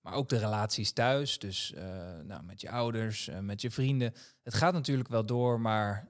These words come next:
ehm, eh, niet, eh, actief, eh, door het fysieke samen zijn. Ehm, maar ook een ander groot onderdeel is je spaargeld. Dat is, eh, altijd, denk ik, eh, best iets heel spannends. Want, ehm,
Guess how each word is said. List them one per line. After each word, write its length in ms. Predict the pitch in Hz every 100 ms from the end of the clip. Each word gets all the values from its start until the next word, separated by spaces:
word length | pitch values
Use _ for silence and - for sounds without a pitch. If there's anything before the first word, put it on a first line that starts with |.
| _
ehm, 460 | 120 101 98 95 95 - -
eh, 120 | 101
niet, 360 | 101 117 113 -
eh, 180 | 113 107
actief, 720 | - 113 - - 120 - -
eh, 180 | - - 98 101 113 - - 123 113 131
door 180 | 120 107
het 200 | 101 -
fysieke 400 | - 113 113 104
samen 360 | - 107 95 98
zijn. 340 | - - - - - - - - _ _ 117
Ehm, 480 | 117 117 117 113 104 - _ _ _ _ _
maar 200 | 117 127
ook 200 | 147 151
een 180 | 143 131
ander 240 | 127 147
groot 280 | 127 120 110
onderdeel 460 | 113 113 107 107 104
is 240 | 104 95
je 100 | 107
spaargeld. 720 | 101 - 113 113 82 - - - _ _ _
Dat 240 | 117 117
is, 340 | 117 - - -
eh, 360 | - - - - _ _ _
altijd, 340 | 127 120 113
denk 180 | 117 110
ik, 180 | 107 -
eh, 180 | - 107
best 240 | 120 -
iets 140 | 120 -
heel 160 | 110
spannends. 680 | 101 - 139 120 92 - -
Want, 360 | 113 107 101 -
ehm, 480 | 101 98 95 95